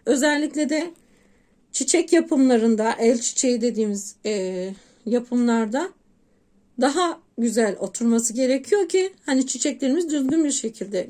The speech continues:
gözüksün. Evet arkadaşlar, size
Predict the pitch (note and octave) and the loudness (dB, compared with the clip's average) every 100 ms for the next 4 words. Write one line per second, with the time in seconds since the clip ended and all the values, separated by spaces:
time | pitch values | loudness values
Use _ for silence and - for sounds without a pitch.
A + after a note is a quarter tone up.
0 | F3 F#3+ F#3 E3 - C4+ G4+ _ _ _ | -8 -8 -8 -12 -8 -6 -8 _ _ _
1 | _ _ _ _ _ _ _ _ _ _ | _ _ _ _ _ _ _ _ _ _
2 | _ _ _ - F4 G4+ G4 C#4+ C4+ B3+ | _ _ _ -6 -2 2 2 2 2 0
3 | B3 A#3+ - C#4 F4 | 0 -2 0 0 0